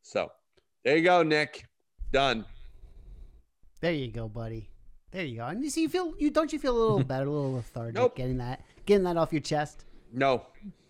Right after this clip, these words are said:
Speaker 1: I got it off my chest, and I was over it when I posted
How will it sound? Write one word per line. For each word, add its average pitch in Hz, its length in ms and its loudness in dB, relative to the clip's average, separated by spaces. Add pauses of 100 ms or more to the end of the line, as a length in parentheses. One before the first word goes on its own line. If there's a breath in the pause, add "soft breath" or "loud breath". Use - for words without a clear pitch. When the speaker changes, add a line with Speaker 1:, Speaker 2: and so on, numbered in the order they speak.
(340)
Speaker 1:
I 151 100 2
got 170 240 6
it 208 80 8
off 151 200 4
my 139 160 4
chest, 135 420 2
and 139 120 2
I 139 100 6
was 135 180 4
over 139 380 6
it 120 200 6 (300 loud breath)
when 139 160 4
I 139 120 6
posted 151 680 4